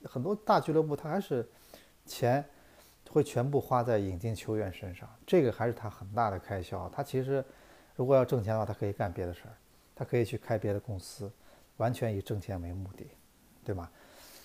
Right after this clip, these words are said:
啊，所以这次我觉得在意大利还有一，一个感触就是这个，正好，正好赶上了这个C罗这个进球啊，C罗这个进球，呃，也是让人印象特别深刻啊，一次，一次一个倒钩球啊，那个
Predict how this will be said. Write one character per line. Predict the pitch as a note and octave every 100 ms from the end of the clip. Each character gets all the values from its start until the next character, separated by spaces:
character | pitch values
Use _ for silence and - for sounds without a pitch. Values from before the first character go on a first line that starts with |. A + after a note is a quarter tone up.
| -
啊， | - F2+
所 | A#2
以 |
这 | C#3 D3+
次 | -
我 | G2+
觉 | G2
得 | A#2 A#2+ C3+
在 | A#2+ B2+
意 | B2
大 | B2
利 | A2+
还 | G2+ A#2
有 | B2+
一， | A2 A2+ G#2+
一 | A2+
个 | A2 - -
感 | - F2+ F2+
触 | - A2
就 | G#2
是 | G2
这 | A2+ G2+
个， | G2+ F#2+ F#2 F#2+ G#2 - _
正 | - A#2
好， | G#2+ G2 -
正 | - A#2+
好 | A#2 G2+ F#2+ -
赶 | - F#2
上 | G#2+
了 | G#2+
这 | G#2+
个 | G2+ F#2+
C | - B2+
罗 | G#2+ G#2
这 | G#2+
个 |
进 | F#2 A2+
球 | F#2+ - F#2
啊 | G2+ F#2 - -
，C | - A2+
罗 | G2+
这 | G#2
个 | G2
进 | - F#2+
球， | - E2+ - - - - - - - - - - - - - _ _ -
呃， | A2
也 | G#2+
是 | G2+
让 | B2+ A#2+
人 | A2 B2
印 | C3 A2+
象 | A2+ G2
特 | -
别 | G#2 G2
深 | - G#2
刻 | - G2+
啊， | E2 D2+
一 | A#2 G#2
次， | G2+ - G#2+ G2 G2
一 | G2+
次 | A2 - A2+
一 |
个 | G#2+
倒 | A2 A#2
钩 | - G#2
球 | F#2+ - G2
啊， | F2+ F2
那 | G#2 G2
个 | F#2+